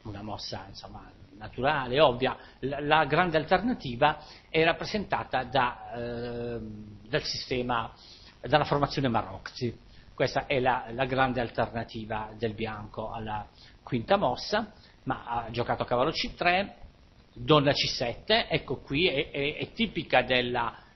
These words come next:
Taimanov, dell'approccio moderno, sviluppare subito la donna C sette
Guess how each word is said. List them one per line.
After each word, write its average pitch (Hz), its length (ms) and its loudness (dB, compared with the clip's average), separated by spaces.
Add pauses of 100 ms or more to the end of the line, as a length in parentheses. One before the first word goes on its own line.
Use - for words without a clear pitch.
(140)
Taimanov, 120 640 2
dell'approccio 123 440 0
moderno, 165 580 0
sviluppare 135 580 0
subito 135 460 -2
la 117 100 -2
donna 135 220 0
C 139 140 -4
sette 127 500 -2